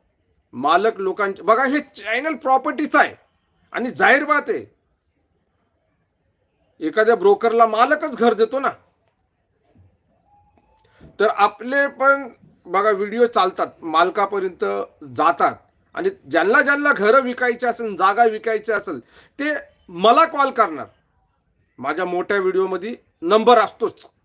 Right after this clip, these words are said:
ज्यांना घर विकायचं, जागा विकायचं आहे. आणि त्या मालकांचे नंबर डायरेक्टली जो मेंबरशिपचा व्हिडिओ असणार आहे त्याच्यामध्ये आपण देणार आहे.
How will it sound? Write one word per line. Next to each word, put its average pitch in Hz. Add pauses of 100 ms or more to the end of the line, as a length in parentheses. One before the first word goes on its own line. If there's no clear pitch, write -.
(640)
ज्यांना 156
घर 175
विकायचं, 185
जागा 170
विकायचं 165
आहे. 127 (340)
आणि 277 (400)
त्या 294
मालकांचे 262
नंबर 233 (480)
डायरेक्टली 202
जो 143
मेंबरशिपचा 262
व्हिडिओ 233
असणार 196
आहे 123 (1040)
त्याच्यामध्ये 196 (160)
आपण 226
देणार 233
आहे. 139